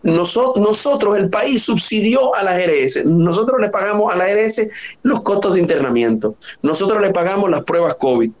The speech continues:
Nosotros le pagamos el seguro familiar de salud de las personas que estaban en fase, que perdieron su empleo. Entonces lo pagamos todos n-, nosotros.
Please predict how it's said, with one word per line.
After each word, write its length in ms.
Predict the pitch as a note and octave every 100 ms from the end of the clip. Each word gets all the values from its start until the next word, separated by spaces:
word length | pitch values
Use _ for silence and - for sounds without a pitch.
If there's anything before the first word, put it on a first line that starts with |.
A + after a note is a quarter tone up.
| - - -
Nosotros 420 | C3+ D3+ F#3 G#3+
le 100 | G#3
pagamos 480 | G3+ F#3+ G#3+ F3+ E3
el 80 | E3+
seguro 440 | - F3 G#3+ A#3+
familiar 480 | - F#3+ F#3 G3 G#3+
de 120 | G3+
salud 420 | D#3+ F3+ A3 A3 - -
de 120 | - D3+
las 140 | D3+
personas 480 | - D3 G3 G3+ G3
que 80 | D#3
estaban 340 | D#3 G3 F#3+
en 140 | E3
fase, 480 | C3+ E3+ D#3+ - G2+ _ -
que 100 | C#3+
perdieron 380 | D3 C#3+ F3+ F3+
su 100 | E3
empleo. 400 | D3 A3 E3+ - -
Entonces 280 | - E3+
lo 100 | F#3
pagamos 420 | F3+ E3+ G#3 E3 -
todos 360 | F3 E3+ C#3+
n-, 300 | C3+ C3 D3 - -
nosotros. 560 | - C#3+ D3+ - -